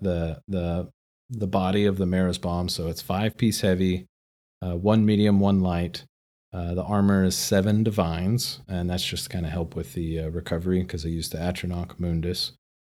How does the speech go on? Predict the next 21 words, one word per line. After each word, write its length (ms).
Uh, 220
and 180
then 120
the 80
jewelry 460
is 180
three 300
infused, 640
and 120
I'm, 200
right 140
now 180
I'm 140
running 320
two 460
spell 340
damage 480
and 220
one 300
magicka 560
recovery. 580